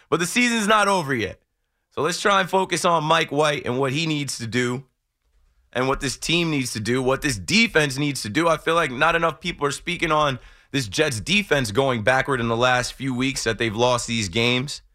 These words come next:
What do they need to do against a motivated Geno Smith and Pete Carroll in a revenge game for those two, hosting their former team? It's not gonna be easy for the Jets to go out west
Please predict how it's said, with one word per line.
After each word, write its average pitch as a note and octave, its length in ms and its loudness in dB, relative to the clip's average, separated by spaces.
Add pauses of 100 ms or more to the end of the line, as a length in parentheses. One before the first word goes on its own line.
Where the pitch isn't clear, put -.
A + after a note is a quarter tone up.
(340)
What C3 140 -4
do E3+ 120 -6
they F#3+ 220 2
need G3+ 180 -2
to D#3+ 60 -4
do E3 260 -2
against D#3 360 0
a C3 40 0
motivated D#3+ 680 0
Geno D#3+ 340 2
Smith E3 540 0 (360)
and A#2+ 180 -4
Pete F3+ 240 -2
Carroll D#3+ 500 2 (600)
in C3+ 100 2
a D3+ 60 2
revenge E3 480 2
game C#3+ 240 2
for C3+ 120 -4
those B2 300 -2
two, F2+ 300 -4 (680)
hosting D#3+ 520 0
their D#3 200 0
former E3+ 360 0
team? F#3 380 -2 (1000)
It's - 160 -10
not D#3+ 220 2
gonna D#3+ 120 0
be D#3+ 240 -4
easy F3 280 0
for D#3 180 -2
the D#3 80 0
Jets D3 380 0
to C3+ 60 -4
go C#3+ 200 2
out D3+ 200 2
west D#3 440 -2